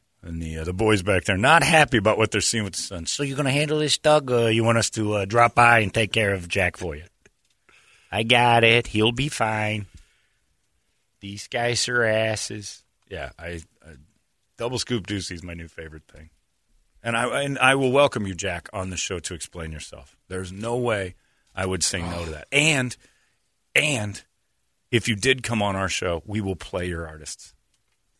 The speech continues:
<clears throat> Bring on Strawberries and Cream and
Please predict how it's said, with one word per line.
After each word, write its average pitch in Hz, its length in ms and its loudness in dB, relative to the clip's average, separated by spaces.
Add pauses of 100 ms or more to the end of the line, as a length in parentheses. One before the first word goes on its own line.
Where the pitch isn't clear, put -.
(480)
<clears throat> - 100 -20 (1300)
Bring 127 200 2
on 117 360 2 (720)
Strawberries 113 640 4
and 110 120 0
Cream 104 480 4
and 85 180 -2